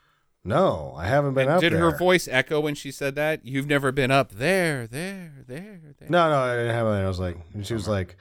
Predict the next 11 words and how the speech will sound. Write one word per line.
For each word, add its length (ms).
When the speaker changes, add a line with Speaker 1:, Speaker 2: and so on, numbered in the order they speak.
Speaker 1:
"Oh, 420
you 140
should 160
go 180
up 200
there." 360
And 600
we 380
went 260
up 220
there, 420